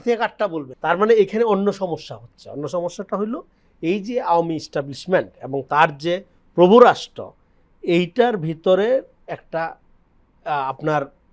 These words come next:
সমস্যা তৈরি হয়েছে তাদের। তারা দেখছে যে এখানে তো পলিটিক্সটা অন্যদিকে চলে যাচ্ছে, যে পলিটিক্সে এই টুঙ্গিপাড়ার উপনিবেশের আর কোনো স্থান রইতেছে, থাকতেছে না। ফলে এই যে রিঅ্যাকশনারি পলিটিক্স যে দলগুলোই চর্চা করছে, তারা দেখতেছে তাহলে তো এই পাওয়ার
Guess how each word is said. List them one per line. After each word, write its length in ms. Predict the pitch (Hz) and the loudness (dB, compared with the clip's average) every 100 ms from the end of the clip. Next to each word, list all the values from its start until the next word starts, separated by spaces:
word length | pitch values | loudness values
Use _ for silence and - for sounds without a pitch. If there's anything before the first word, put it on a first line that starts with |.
| _ | _
সমস্যা 420 | - 160 151 - 143 | -6 -4 -4 -6 -10
তৈরি 260 | 151 143 | -6 -6
হয়েছে 220 | 139 139 | -8 -12
তাদের। 260 | 151 151 202 - _ _ _ _ - | -14 -12 -12 -16 _ _ _ _ 2
তারা 220 | 175 214 | 4 4
দেখছে 360 | 196 196 - | 2 -4 -12
যে 120 | 170 170 | -12 -10
এখানে 240 | 151 165 175 | -8 -10 -12
তো 120 | 175 | -12
পলিটিক্সটা 520 | 156 147 135 139 - 170 | -8 -6 -8 -16 -8 -6
অন্যদিকে 420 | 143 143 127 131 | -6 -8 -10 -14
চলে 240 | 131 113 107 | -16 -20 -20
যাচ্ছে, 280 | 95 _ - _ _ _ _ _ | _ _ -20 _ _ _ _ _
যে 180 | 135 156 | -4 -2
পলিটিক্সে 580 | 151 147 143 165 - 226 - _ _ _ | -2 -4 -6 -12 -6 -6 -6 _ _ _
এই 180 | 165 233 | 0 0
টুঙ্গিপাড়ার 640 | - 202 185 175 165 160 | 0 -4 -4 -6 -4 -2
উপনিবেশের 580 | 156 139 147 147 143 156 | -4 -4 -6 -6 -8 -8
আর 120 | 143 127 | -8 -10
কোনো 100 | 131 123 | -16 -20
স্থান 200 | - 135 123 | -14 -14 -14
রইতেছে, 440 | 120 - 107 _ _ | -20 -20 -20 _ _
থাকতেছে 420 | 123 _ _ 117 | -20 _ _ -20
না। 120 | 98 - _ _ _ | -20 -20 _ _ _
ফলে 160 | 160 185 | 2 4
এই 100 | 220 | 4
যে 100 | 247 | 0
রিঅ্যাকশনারি 500 | 180 180 - 208 196 | 0 -2 -2 -2 -2
পলিটিক্স 580 | 180 151 123 120 - - | -2 -6 -6 -12 -18 -8
যে 60 | 147 160 | -4 0
দলগুলোই 380 | 165 180 254 | 0 2 2
চর্চা 320 | 247 202 - 143 | 2 0 0 -8
করছে, 300 | 123 - - _ _ _ _ _ _ _ _ - | -8 -16 -20 _ _ _ _ _ _ _ _ 4
তারা 160 | 208 226 | 6 6
দেখতেছে 360 | 226 220 196 | 4 0 -2
তাহলে 220 | 208 202 | 2 2
তো 120 | 202 196 | 4 4
এই 160 | 226 | 4
পাওয়ার 300 | 226 190 185 | 4 6 6